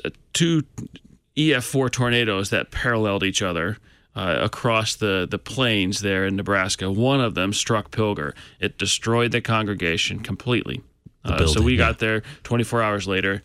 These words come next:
Speaker 1: just a concrete slab.
Speaker 2: Hmm.
Speaker 1: Uh, the rest of the building was off in a field. Um, and then the, pa-, the, the parsonage as well was destroyed, along with sixty percent of the community there. Uh,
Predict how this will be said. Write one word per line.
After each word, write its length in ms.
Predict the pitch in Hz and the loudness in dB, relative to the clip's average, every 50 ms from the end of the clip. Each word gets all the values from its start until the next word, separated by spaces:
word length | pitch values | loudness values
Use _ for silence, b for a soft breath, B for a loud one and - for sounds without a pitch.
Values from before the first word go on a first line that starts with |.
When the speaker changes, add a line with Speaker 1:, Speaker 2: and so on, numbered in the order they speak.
| _ | _
Speaker 1:
just 220 | - - 120 - - | -4 -2 -2 -2 -2
a 60 | 104 | -2
concrete 480 | - 110 107 101 98 - - 98 - - | 0 0 0 0 0 -2 -4 -4 -2 -2
slab. 340 | - 82 76 58 58 - - - - - - | -4 -4 -4 -6 -8 -10 -14 -18 -14 -4 0
Speaker 2:
Hmm. 160 | - 90 78 69 - | 2 2 2 2 0
Speaker 1:
Uh, 180 | 98 90 80 | -2 -2 0
the 140 | 80 107 104 | 0 2 2
rest 200 | 113 110 101 - | 2 2 0 0
of 60 | 107 | -2
the 80 | 104 98 | -2 0
building 300 | 95 104 101 98 95 87 | 0 0 0 0 0 -2
was 160 | 95 92 98 | 0 0 0
off 200 | 95 92 90 - | 0 0 -2 -2
in 100 | 85 85 | -4 -4
a 40 | 82 | -4
field. 320 | - 85 76 62 65 - - B B B B B B B B B B B B | -4 -4 -4 -4 -4 -8 -10 B B B B B B B B B B B B
Um, 400 | 98 95 92 92 90 90 87 - - - | -2 0 0 2 2 0 0 -2 -2 0
and 220 | 107 104 104 104 | 2 2 4 2
then 160 | 110 110 107 | 2 2 2
the, 80 | 101 - | 0 0
pa-, 260 | - 113 107 107 - | 0 0 0 0 -2
the, 200 | - - 104 - | -2 -4 -4 -4
the 180 | - - 110 101 | -4 -4 -6 -6
parsonage 560 | - - 143 156 165 - - 104 95 90 82 | -4 -2 -2 0 0 0 0 0 0 0 -2
as 140 | 95 95 95 | -2 -2 0
well 240 | 104 101 101 101 95 | 0 2 2 2 0
was 120 | 95 - | 0 -2
destroyed, 540 | - 90 - - - 92 76 78 80 104 - B B B B B | -2 -2 -2 -2 -2 -4 -2 -2 -4 -4 -6 B B B B B
along 380 | 113 117 127 131 127 123 120 | 2 4 4 4 4 4 2
with 200 | 117 113 110 - | 2 2 0 0
sixty 380 | - - 143 123 - - - 117 | 0 0 0 0 0 -2 -2 -2
percent 480 | - - 104 - - 113 107 101 98 - | -2 0 0 0 2 2 2 0 2 0
of 140 | 101 90 | -2 -2
the 80 | 98 95 | -2 -4
community 500 | - 101 101 101 101 98 90 78 78 76 | -2 0 0 2 2 0 0 -2 -2 -2
there. 280 | 73 71 71 73 90 - B B B B B B B B B | -4 -4 -4 -4 -6 -8 B B B B B B B B B
Uh, 220 | 90 85 87 - | -4 -2 -2 0